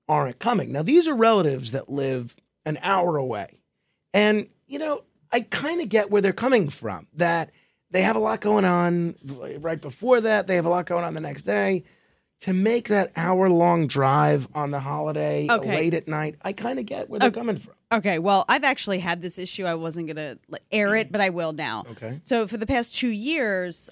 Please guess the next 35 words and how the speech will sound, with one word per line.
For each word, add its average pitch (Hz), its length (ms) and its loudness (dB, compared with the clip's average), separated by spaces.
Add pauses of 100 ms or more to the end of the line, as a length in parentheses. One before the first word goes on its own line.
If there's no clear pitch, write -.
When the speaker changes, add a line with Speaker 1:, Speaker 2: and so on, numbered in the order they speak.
Speaker 2:
I've 208 360 -2
boycotted, 190 600 0 (220)
uh, 131 100 -6 (140)
Christmas 196 340 -6
Eve 185 220 -4
down 160 380 -4
at - 120 -8
my 160 100 -6
parents' 185 320 -2
house 117 340 -2
because 170 560 0 (460)
I 214 120 4
said 233 180 -2
I 226 80 0
would 254 120 -4
host 175 360 -6
it, 147 200 -6 (300)
but 220 120 6
it's 202 200 -2
all, 214 340 0
"Nobody 233 460 -4
wants 311 260 -6
to 285 120 -8
drive 226 400 -2
to 240 140 -6
your 202 260 -2
house." 190 680 0 (340)
And, 220 180 0 (160)
and 233 160 -2
I 262 260 0
s-, - 260 -6
and 208 180 0
my 240 200 2
argument 180 540 0
was, 147 360 -2